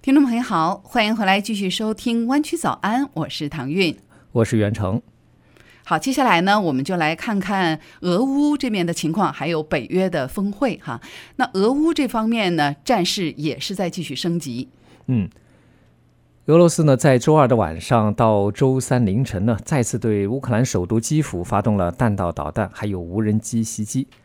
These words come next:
Speaker 2: 造成了至少一人死亡，两人受伤。这已经是俄军在不到一个星期内对基辅发动的第三次大规模空袭了。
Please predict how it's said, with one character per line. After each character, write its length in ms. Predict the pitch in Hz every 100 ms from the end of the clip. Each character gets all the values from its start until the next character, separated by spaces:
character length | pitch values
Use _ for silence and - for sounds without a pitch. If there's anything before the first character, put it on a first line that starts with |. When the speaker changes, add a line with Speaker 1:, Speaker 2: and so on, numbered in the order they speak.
| _ _
Speaker 2:
造 180 | 147 127
成 180 | 131 123
了 140 | 117
至 140 | -
少 200 | - 90
一 100 | 135
人 220 | 131 92 110
死 220 | - 85
亡， 320 | 82 85 104
两 220 | 82 80
人 120 | 92
受 220 | 98 113 95
伤。 220 | 120 120 _ _ _ -
这 100 | 160
已 100 | 123
经 160 | 151
是 180 | 156 156
俄 140 | 120 131
军 160 | 151
在 200 | 143 131
不 120 | 110
到 200 | 131 131
一 80 | 110
个 100 | 123
星 240 | 123 139 139
期 220 | - 151
内 200 | 151 - _ _
对 400 | - 131 120 117 113
基 320 | - 156 160
辅 180 | - 95
发 180 | 107 113
动 160 | 117
的 80 | 92
第 180 | - 113
三 280 | - 139 156
次 220 | - 117
大 180 | 87 85
规 160 | 95
模 160 | 87 82
空 200 | - 98
袭 200 | - 78
了。 160 | 76